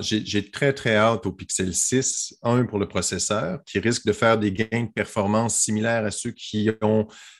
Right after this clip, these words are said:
euh, que le iPhone, que les appareils Apple ont eu, euh, grâce à l'utilisation de leur propre puce système on a chip.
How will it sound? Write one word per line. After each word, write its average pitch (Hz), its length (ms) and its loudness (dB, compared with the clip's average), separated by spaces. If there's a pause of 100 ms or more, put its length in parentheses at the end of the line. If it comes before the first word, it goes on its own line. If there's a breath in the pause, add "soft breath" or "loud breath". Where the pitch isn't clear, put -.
(160)
euh, 92 340 2
que 95 160 -4
le 98 220 2
iPhone, 117 680 0
que 107 80 -6
les 95 200 -4
appareils 107 320 0
Apple 104 240 -2
ont 107 520 -2
eu, 123 280 0 (340 loud breath)
euh, 90 100 -2
grâce 104 300 0
à 101 40 -2
l'utilisation 98 600 0
de 101 60 0
leur 92 120 0
propre 98 320 -4
puce - 320 -2
système 92 380 0
on 87 100 0
a 87 140 -4
chip. - 240 -2